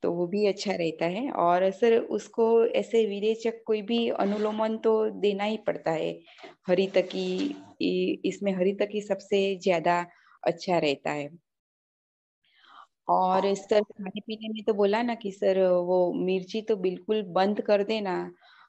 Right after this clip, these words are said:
और, अ, lubricate थोड़ा खाना है और गुड़, मिर्ची और सर पपीता भी खाने से ज्यादा patient को तकलीफ होती है, तो जैसी गर्म चीजें हो वो सभी बंद करा ही देनी है।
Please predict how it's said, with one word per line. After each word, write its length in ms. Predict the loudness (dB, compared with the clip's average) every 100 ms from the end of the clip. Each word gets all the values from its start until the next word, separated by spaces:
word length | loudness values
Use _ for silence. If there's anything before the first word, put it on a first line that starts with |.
| -4
और, 280 | 2 2 4
अ, 380 | 2 2 2
lubricate 840 | 0 -2 -4 -4 -2 -2 0 -2 -2
थोड़ा 220 | 0 0
खाना 320 | -2 -4 -2
है 180 | -2 -4
और 260 | -4 -4 -4
गुड़, 440 | -4 0 2 2
मिर्ची 600 | 0 0 -2 -4 -4 0
और 180 | 2 2
सर 160 | -2 -8
पपीता 580 | -4 -4 -4 -2 0
भी 240 | 2 0 -2
खाने 360 | -4 -2 0
से 180 | 0 0
ज्यादा 360 | 2 2 2 0 -4 -20 _
patient 300 | -4 0 -2
को 80 | -2
तकलीफ 420 | -2 -4 -2 -2
होती 200 | -2 -4
है, 60 | -4
तो 140 | -4
जैसी 340 | -2 -2 -2 -2
गर्म 300 | 0 0 -2
चीजें 400 | -4 0 0 0
हो 100 | 0
वो 240 | -2 -4
सभी 380 | 0 0 0 -4
बंद 560 | -6 -2 -2 0 -6 -10 -12 -20 _ 0
करा 200 | 4 6
ही 160 | 4
देनी 380 | 2 0 0 -4
है। 140 | -6